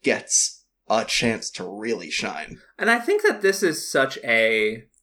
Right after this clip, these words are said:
Speaker 2: this and Spinal Tap are such low concept movies,
Speaker 1: Mm-hmm.
Speaker 2: um,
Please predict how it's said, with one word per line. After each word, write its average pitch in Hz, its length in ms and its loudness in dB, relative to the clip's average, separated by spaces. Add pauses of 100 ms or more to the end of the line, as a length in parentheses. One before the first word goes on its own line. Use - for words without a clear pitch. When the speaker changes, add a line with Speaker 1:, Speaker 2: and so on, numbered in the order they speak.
(400)
Speaker 2:
this 196 280 2
and 226 120 0
Spinal 131 440 0
Tap - 420 -2
are 127 100 0
such 127 300 -4
low 110 340 -2
concept - 680 -6
movies, 233 600 -8 (560)
Speaker 1:
Mm-hmm. 135 280 2
Speaker 2:
um, 110 400 -4